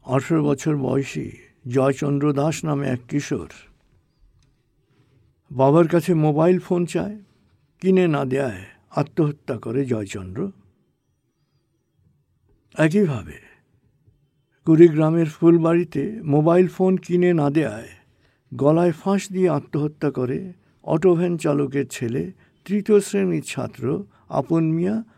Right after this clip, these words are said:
বয়স দশ বছর। মা বকা দেয়ায় রাজধানীর যাত্রাবাড়িতে আত্মহত্যা করে মাদ্রাসা ছাত্র তরিকুল,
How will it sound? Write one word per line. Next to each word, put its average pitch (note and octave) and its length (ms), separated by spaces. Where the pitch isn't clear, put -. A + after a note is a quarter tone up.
বয়স A#2 360
দশ G#2 280
বছর। A2 340
মা C#3+ 280
বকা D3 340
দেয়ায় D3 400
রাজধানীর D#3+ 580
যাত্রাবাড়িতে D#3 920
আত্মহত্যা F#3 640
করে D#3 360
মাদ্রাসা E3 560
ছাত্র C#3+ 520
তরিকুল, C#3 580